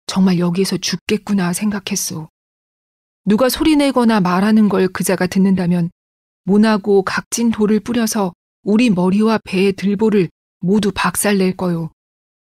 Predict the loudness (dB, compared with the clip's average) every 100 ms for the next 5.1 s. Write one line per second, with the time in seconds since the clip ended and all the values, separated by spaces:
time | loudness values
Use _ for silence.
0 | _ _ -2 0 2 2 2 0 -2 2
1 | 2 2 -2 0 0 0 0 -2 0 -2
2 | -4 -8 -10 -14 _ _ _ _ _ _
3 | _ _ _ _ _ -4 2 2 2 0
4 | 0 0 -2 0 -2 0 -2 -2 -2 -2